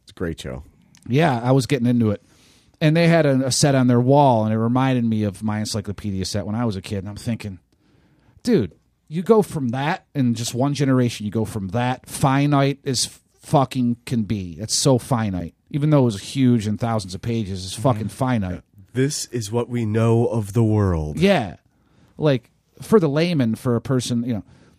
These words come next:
Speaker 2: now you've got the Library of Ba-, of Babel, to quote, uh, Borges. Um, you've got every fucking possible thing.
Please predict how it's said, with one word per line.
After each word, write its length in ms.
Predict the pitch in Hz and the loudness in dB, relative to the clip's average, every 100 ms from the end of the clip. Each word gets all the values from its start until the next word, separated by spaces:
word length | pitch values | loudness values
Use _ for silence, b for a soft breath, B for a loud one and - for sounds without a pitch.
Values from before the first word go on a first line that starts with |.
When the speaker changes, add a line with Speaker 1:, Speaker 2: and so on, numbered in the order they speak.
| b | b
Speaker 2:
now 360 | 139 147 156 165 | -2 0 4 4
you've 260 | 151 143 | 2 0
got 320 | 123 131 123 - _ _ _ _ _ _ _ _ | 0 0 0 -6 _ _ _ _ _ _ _ _
the 100 | - | 0
Library 600 | 131 131 127 127 123 120 | 2 4 4 4 4 4
of 220 | 113 104 107 | 2 -2 -4
Ba-, 200 | 123 123 | -6 -4
of 160 | 98 | -6
Babel, 520 | 92 113 113 98 90 - _ | -2 0 0 0 -4 -8 _
to 100 | - | -10
quote, 320 | - 117 101 - | -4 -2 -2 -4
uh, 180 | 107 98 | -6 -6
Borges. 840 | 87 104 104 92 95 90 80 - - b b b b b b - | -4 -4 -2 -4 -6 -6 -8 -12 -14 b b b b b b -10
Um, 380 | 101 92 90 85 _ _ _ - | -6 -6 -8 -12 _ _ _ -14
you've 200 | 135 123 | -8 -2
got 240 | 135 127 - | 0 0 2
every 380 | 147 131 143 | 0 2 -2
fucking 560 | 127 - 147 131 135 120 | -4 0 0 0 -2 -4
possible 600 | - 120 113 - 107 104 | -4 -4 -4 -6 -6 -8
thing. 540 | - 113 101 92 90 | -4 -4 -4 -6 -10